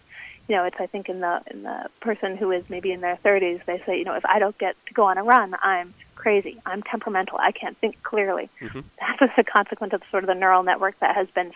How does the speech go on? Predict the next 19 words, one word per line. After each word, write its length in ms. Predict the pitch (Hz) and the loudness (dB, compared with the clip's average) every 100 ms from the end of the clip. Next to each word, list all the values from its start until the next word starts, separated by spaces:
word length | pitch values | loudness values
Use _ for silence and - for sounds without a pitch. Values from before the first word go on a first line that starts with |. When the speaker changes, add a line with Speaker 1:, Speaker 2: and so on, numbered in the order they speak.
| - | -4
Speaker 1:
set 160 | 175 | 2
up 160 | 202 - - - - | 4 4 -2 -16 -6
that 140 | 208 208 | 0 0
is 100 | 202 | -2
used 240 | 214 233 - | -4 -6 -6
to 80 | 196 | -2
being 320 | 190 180 180 - - | -2 -2 -14 -18 -8
stressed 400 | - 196 202 - | -2 -2 -2 -8
in 80 | 202 | -10
a 80 | 190 | -8
physical 540 | 190 190 190 185 180 - | -6 -8 -4 -2 -2 -4
environment 720 | 180 214 214 196 208 185 175 | -4 -2 4 4 4 -2 -4
and 240 | - 208 202 | -2 -2 0
in 140 | 190 | -2
feeling 300 | - 190 190 | -2 -2 -2
the 80 | 185 | -4
rewards 460 | 180 180 190 190 180 | -8 0 2 2 0
of 120 | 185 | -2
that 160 | 185 | -2